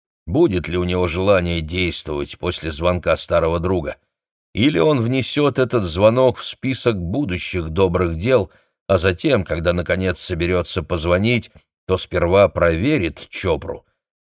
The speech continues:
возможно, связавшись с инспектором Сурьяваншем.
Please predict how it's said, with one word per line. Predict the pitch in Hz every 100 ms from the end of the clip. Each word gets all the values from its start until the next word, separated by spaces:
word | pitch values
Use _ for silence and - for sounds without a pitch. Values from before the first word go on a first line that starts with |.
| _ _ _ -
возможно, | 95 101 92 95 117 107 139
связавшись | - 90 85 78 85 92 - 123
с | - 92
инспектором | 90 - - 87 85 - 101 101
Сурьяваншем. | - - 104 117 127 160 117 - -